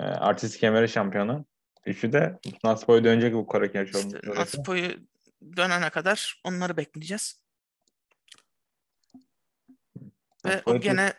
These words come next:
Speaker 2: e,
Speaker 1: dinlenmiş
Speaker 2: tuhaf
Speaker 1: oldu yani.
Speaker 2: kıyafetleriyle gelirler.
Speaker 1: Evet. <laughs> Aynen, Yuka Sakazaki cosplay ile.
Speaker 2: Y-, Yuka Sakazaki cosplayleriyle gelirler. Ama dediğim gibi Maika'nın şöyle güzel bir tekli, e, ana kemer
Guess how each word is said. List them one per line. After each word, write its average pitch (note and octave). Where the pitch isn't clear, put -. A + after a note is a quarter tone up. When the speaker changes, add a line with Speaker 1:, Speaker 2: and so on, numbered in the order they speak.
Speaker 2:
e, E3
Speaker 1:
dinlenmiş C#3+
Speaker 2:
tuhaf A2
Speaker 1:
oldu A2
yani. G2+
Speaker 2:
kıyafetleriyle G#2
gelirler. C#3+
Speaker 1:
Evet. B2
<laughs> -
Aynen, A2+
Yuka A2
Sakazaki A2+
cosplay A2
ile. A2+
Speaker 2:
Y-, D#3
Yuka E3
Sakazaki D#3+
cosplayleriyle D#3+
gelirler. F#3
Ama G#3
dediğim B3
gibi F#3+
Maika'nın G#3
şöyle G3
güzel F#3
bir F#3+
tekli, F#3
e, C#3
ana G3+
kemer F3